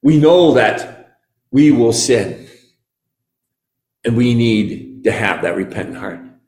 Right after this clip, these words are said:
There are some people that you will say is spoken of. They will never say they were sorry. That's not what God teaches, does it? There are some people that say they were too proud to ever admit they were wrong.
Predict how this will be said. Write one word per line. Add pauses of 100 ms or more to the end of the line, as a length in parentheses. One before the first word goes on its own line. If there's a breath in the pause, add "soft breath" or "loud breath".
(260 soft breath)
There
are
some
people
that
you
will
say
is
spoken
of. (460)
They
will
never
say
they
were
sorry. (1500)
That's
not
what
God
teaches,
does
it? (1700)
There
are
some
people
that
say
they
were
too
proud (1600)
to
ever
admit
they
were
wrong.